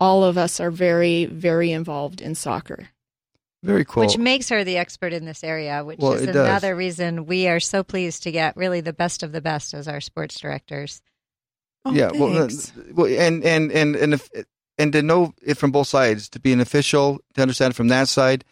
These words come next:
Speaker 2: as well as a coach or a director from that side, that makes a difference. It gives you a better perspective on what's going on and helps you be a little bit more objective in some of the things you're seeing and saying probably to the officials or as, as it, as the tournament pro-,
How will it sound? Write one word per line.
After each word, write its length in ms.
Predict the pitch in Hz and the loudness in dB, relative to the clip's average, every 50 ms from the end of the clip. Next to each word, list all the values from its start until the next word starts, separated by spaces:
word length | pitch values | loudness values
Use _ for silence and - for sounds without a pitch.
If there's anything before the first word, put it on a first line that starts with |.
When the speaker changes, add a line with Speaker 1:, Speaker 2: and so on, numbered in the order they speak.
| _ _ _ _ _ _ _ - 127 | _ _ _ _ _ _ _ -2 0
Speaker 2:
as 160 | 127 123 117 | 0 2 2
well 160 | 131 131 131 | 4 4 4
as 120 | 127 113 | 2 2
a 60 | 123 113 | 0 -2
coach 280 | - - 131 127 - | 0 0 0 2 2
or 40 | 123 | 0
a 40 | 113 | 0
director 280 | 107 127 131 139 - - | 2 2 2 2 0 -4
from 180 | - - 117 117 | -4 -2 0 2
that 160 | 127 127 127 | 2 2 2
side, 240 | - 127 117 113 113 | 2 2 2 2 2
that 120 | 139 165 196 | 2 0 0
makes 220 | 196 190 - - | 0 -2 -2 -2
a 40 | 143 | 0
difference. 560 | 131 147 151 - - 101 92 85 - - - _ _ _ _ _ _ _ _ - | 0 0 0 0 -4 -6 -4 -4 -8 -10 -10 _ _ _ _ _ _ _ _ -8
It 120 | - 135 131 | -4 -2 0
gives 160 | 156 151 - | 0 2 2
you 40 | 156 | 2
a 20 | |
better 180 | 131 151 143 143 | 2 2 2 0
perspective 500 | - 139 - - - 143 139 - 135 117 | 0 -2 -2 0 0 2 2 2 0 0
on 280 | 123 117 117 117 120 - | 2 2 2 2 2 2
what's 180 | 127 127 - - | 0 0 0 0
going 240 | - 127 127 123 | 0 2 4 4
on 180 | 123 123 123 123 | 4 4 2 2
and 100 | 117 120 | 2 2
helps 220 | 113 131 120 - - | 0 0 0 0 0
you 100 | 127 120 | 0 2
be 160 | 113 123 123 | 2 4 4
a 40 | 120 | 4
little 120 | 123 127 | 4 4
bit 100 | 123 123 | 2 2
more 140 | 123 123 123 | 2 2 0
objective 480 | 117 113 110 123 123 123 - - 127 123 | 0 0 2 2 2 2 2 -2 -4 -4
in 80 | 117 | -4
some 160 | - - 123 | -6 -4 -4
of 60 | 117 113 | -4 -2
the 40 | |
things 180 | - 123 120 110 | 0 2 2 2
you're 60 | 113 110 | 2 0
seeing 280 | - - 123 117 117 110 | 0 2 2 2 2 2
and 100 | 107 101 | 0 -2
saying 340 | - - 131 123 120 113 | 0 0 2 2 2 2
probably 400 | - - 117 110 113 104 113 113 107 | 2 0 0 2 2 2 2 0 0
to 160 | - - 139 | 2 0 2
the 100 | 120 117 | 2 2
officials 520 | 110 - 113 104 - - 110 104 104 98 | 0 2 0 0 0 2 0 0 0 0
or 180 | 107 101 101 95 - _ _ _ _ _ _ _ _ - | 0 -2 -2 -2 -6 _ _ _ _ _ _ _ _ -2
as, 220 | - 120 117 107 | 0 2 2 2
as 200 | 107 123 120 110 117 | 2 0 0 0 -2
it, 180 | 110 113 - | -4 -4 -2
as 140 | - 123 110 | -2 0 0
the 80 | 113 110 | 0 0
tournament 280 | - 120 113 117 104 - | 0 2 2 2 0 -2
pro-, 120 | - 113 | -4 -8